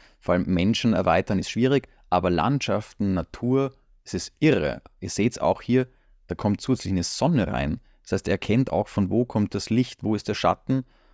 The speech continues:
Und hier habe ich plötzlich einfach ein, ein weiteres Bild.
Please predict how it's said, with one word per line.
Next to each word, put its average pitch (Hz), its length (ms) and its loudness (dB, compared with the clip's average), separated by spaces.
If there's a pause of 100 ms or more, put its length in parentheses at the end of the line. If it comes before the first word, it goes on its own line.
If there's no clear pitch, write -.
(300)
Und 107 180 -2
hier 123 320 2 (560)
habe 92 140 0
ich - 80 -8
plötzlich - 400 0
einfach 117 280 -2
ein, 117 300 -2 (840)
ein 104 80 -2
weiteres 98 360 2
Bild. 90 280 -2